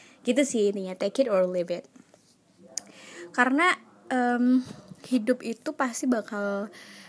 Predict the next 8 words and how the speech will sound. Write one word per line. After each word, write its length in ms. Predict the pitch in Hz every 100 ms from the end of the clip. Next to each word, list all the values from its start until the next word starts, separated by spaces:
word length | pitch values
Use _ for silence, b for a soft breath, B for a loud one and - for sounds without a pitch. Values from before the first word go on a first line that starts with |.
| B
eh, 320 | - 202 202
selalu 480 | 202 208 202 208 202
ngasih 260 | 202 - 202 -
kita 480 | - 208 - 202 196
banyak 320 | 196 190 -
pilihan 480 | 214 214 240 240 247
ya, 240 | 214 180
teman-teman. 640 | 190 196 190 190 185 190